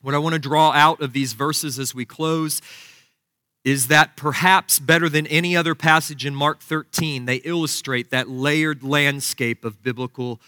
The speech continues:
prophecy that I mentioned earlier. Every prediction that Jesus makes in verses nine to thirteen can, in a sense, be seen as fulfilled in the forty years between Christ's prediction and Jerusalem's destruction.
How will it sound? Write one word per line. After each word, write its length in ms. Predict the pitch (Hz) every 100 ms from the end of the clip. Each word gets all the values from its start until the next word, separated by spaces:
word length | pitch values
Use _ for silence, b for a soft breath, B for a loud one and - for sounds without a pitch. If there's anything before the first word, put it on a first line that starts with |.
| b _
prophecy 600 | - 135 120 127 - 117
that 140 | 117
I 80 | 117
mentioned 580 | 117 127 - 117 113 110
earlier. 480 | 120 120 107 101 _ _ _ B B _
Every 400 | 147 160 180 208
prediction 880 | - 220 165 160 - - 113 104 117 131 _ _ _ -
that 160 | 139
Jesus 480 | 131 156 156 147 -
makes 400 | 160 143 123 -
in 120 | 123
verses 340 | 131 139 135 -
nine 260 | 135 147
to 60 | 151
thirteen 720 | - 156 - - 131 113 110 B B B
can, 440 | - 160 170 196 190
in 200 | 156 156
a 120 | 220
sense, 560 | - 220 170 175 - - B -
be 120 | 151
seen 380 | - 180 185 170
as 260 | 160 156
fulfilled 720 | - 147 - 220 156 123 120 B B
in 180 | 135 151
the 60 | 151
forty 380 | - 190 190
years 520 | 180 165 165 135 135 -
between 460 | 139 - 156 151
Christ's 380 | - 165 156 -
prediction 680 | - 143 160 - - 170 170 B B
and 160 | 131
Jerusalem's 680 | 123 143 156 156 151 147 139
destruction. 840 | - 139 - 170 165 - - 101